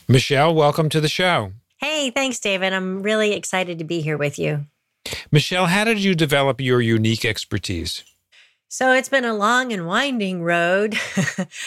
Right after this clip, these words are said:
Speaker 2: Um, I have been a professional coach now for almost twenty years and stumbled my way into becoming a coach. Um, I had been a creative director in web development at the height of the dot-com boom.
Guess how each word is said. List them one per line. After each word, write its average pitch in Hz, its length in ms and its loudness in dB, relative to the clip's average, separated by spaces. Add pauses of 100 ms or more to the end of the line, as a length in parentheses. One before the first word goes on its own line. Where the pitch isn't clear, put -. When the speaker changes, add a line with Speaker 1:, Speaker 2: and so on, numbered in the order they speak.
(160)
Speaker 2:
Um, 202 320 0
I 208 280 0
have 220 180 -4
been 202 160 -2
a 202 80 -2
professional 202 560 -4
coach 208 340 -6
now 175 400 0
for 170 420 -4
almost 196 420 -4
twenty 180 280 -2
years 160 680 0 (440)
and 185 400 -2
stumbled 226 440 -2
my 202 220 -4
way 185 560 -2
into 202 540 -2
becoming 202 520 -2
a 185 60 -2
coach. - 640 -6 (360)
Um, 170 420 -4 (440)
I 190 160 2 (180)
had 175 200 -6
been 185 380 -2 (140)
a 175 320 -2
creative 202 360 -2
director 190 320 -2
in 170 280 -2
web 175 200 0
development 165 600 -4
at - 140 -6
the 147 100 -2
height 165 180 -2
of 160 120 -6
the 156 80 -6
dot-com 156 580 -4
boom. 165 480 -2